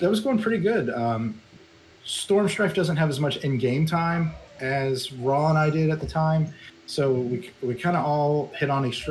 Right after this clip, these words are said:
you know, it was, it was a time thing. A lot of us couldn't commit the time. We were trying to pick up where each other left off. Um,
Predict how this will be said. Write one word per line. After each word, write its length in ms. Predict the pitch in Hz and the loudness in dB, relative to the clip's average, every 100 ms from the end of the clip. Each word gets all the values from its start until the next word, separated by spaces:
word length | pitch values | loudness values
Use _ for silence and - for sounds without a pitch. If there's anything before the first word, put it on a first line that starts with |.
| 117 | -6
you 80 | 135 | -4
know, 240 | 113 110 | -2 -2
it 80 | 113 | -2
was, 140 | 127 185 | -4 -2
it 40 | |
was 100 | 147 | 0
a 60 | 156 | 2
time 300 | 170 147 120 | 2 0 0
thing. 220 | 104 90 | -4 -6
A 40 | 120 | -2
lot 200 | 123 143 | 0 2
of 120 | 127 | 2
us 160 | 127 - | 0 0
couldn't 260 | 156 127 - | -2 -4 -2
commit 280 | 120 120 | -2 -4
the 60 | - | -8
time. 480 | - 120 120 113 110 - - | -4 0 0 0 -4 -10 -8
We 60 | 120 | -2
were 80 | 113 | -2
trying 280 | - 120 117 | 0 2 2
to 180 | 107 - - - - - - | 0 -6 -18 -20 -20 -20 -6
pick 160 | - | -2
up 160 | 117 120 | -2 -2
where 80 | 110 | -2
each 120 | 107 | -2
other 140 | 104 | -4
left 300 | 98 95 - | -4 -8 -8
off. 260 | 98 90 - - 69 - - - | -6 -6 -6 -4 -4 -4 -8 -4
Um, 380 | 101 98 98 | -2 -2 -6